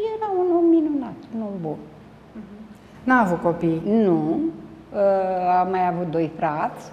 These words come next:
Speaker 1: o soră care a fost profesoară de litere, a făcut filozofie la București, și un frate care a murit în al doilea război mondial.
Speaker 2: Și sora lui a rămas la București, nu?
Speaker 1: Toată lumea e la București, da,
Speaker 2: Mhm.
Speaker 1: da, da.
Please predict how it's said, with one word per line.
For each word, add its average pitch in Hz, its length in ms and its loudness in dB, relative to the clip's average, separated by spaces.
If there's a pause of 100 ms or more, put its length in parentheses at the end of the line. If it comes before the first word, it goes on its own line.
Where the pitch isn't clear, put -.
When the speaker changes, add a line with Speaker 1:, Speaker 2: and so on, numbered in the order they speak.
(280)
Speaker 1:
o - 20 -4
soră 165 440 -4
care 165 200 -2
a 156 40 -2
fost 160 220 -8
profesoară 156 580 -8
de 156 80 -6
litere, - 680 -6 (300)
a - 180 -8
făcut 170 240 -10
filozofie 151 600 -8
la 143 140 -4 (100)
București, 196 380 -8 (460)
și - 120 -12
un 240 60 -4
frate 220 460 -4
care 269 120 -6
a 254 120 -6
murit 233 320 -8
în 214 160 -8 (300)
al 185 120 -10
doilea 175 260 -6
război 156 440 -10
mondial. - 380 -14 (580)
Speaker 2:
Și - 160 -10
sora 190 420 0
lui 214 300 0
a 202 100 0
rămas 202 260 -4
la 208 80 0
București, 196 520 -4
nu? 170 60 -2 (120)
Speaker 1:
Toată 294 280 8
lumea 214 260 6
e 147 60 4
la 139 180 2
București, 135 500 -6 (160)
da, 151 100 0
Speaker 2:
Mhm. - 300 -6
Speaker 1:
da, 151 260 -2
da. - 160 -6